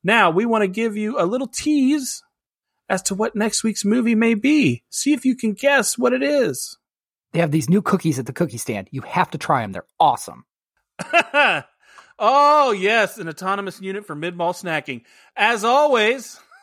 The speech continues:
Speaker 1: <laughs> we would like to thank everyone for listening. We really enjoy doing these,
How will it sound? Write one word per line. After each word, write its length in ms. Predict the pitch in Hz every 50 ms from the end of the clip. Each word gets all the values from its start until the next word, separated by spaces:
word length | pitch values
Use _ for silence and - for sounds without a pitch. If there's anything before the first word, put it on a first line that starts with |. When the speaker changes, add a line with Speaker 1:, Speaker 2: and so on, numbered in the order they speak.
| _ _ - -
Speaker 1:
<laughs> 720 | - - - - 269 277 - - - 302 254 - - 285
we 100 | 285 196
would 120 | 262 277 247
like 200 | 233 226 233 226
to 80 | 220
thank 240 | 208 - 220 214 214
everyone 320 | 220 214 214 202 196 190
for 100 | 190 190
listening. 340 | 175 175 185 180 196 190 175
We 60 | 156
really 300 | 151 151 165 175 175 170 165
enjoy 260 | 160 151 156 156 147
doing 280 | 135 143 143 143 143 143
these, 240 | 143 139 135 -